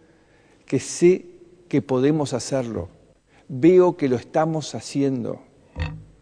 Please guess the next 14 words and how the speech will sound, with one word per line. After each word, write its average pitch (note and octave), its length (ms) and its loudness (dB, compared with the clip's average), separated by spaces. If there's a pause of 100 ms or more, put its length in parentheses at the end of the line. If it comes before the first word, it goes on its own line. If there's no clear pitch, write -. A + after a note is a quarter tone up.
(1700)
Como C#3 220 0
presidente F3 520 4
de D#3 40 2
los D3 140 0
argentinos C#3+ 580 -2
estoy E3 320 2
acá E3+ 320 2
para D3 200 2
seguir D#3 340 0
dando D#3+ 400 0
pelea D3+ 480 2
por C#3+ 160 2
ese E3 240 2
futuro F3 640 0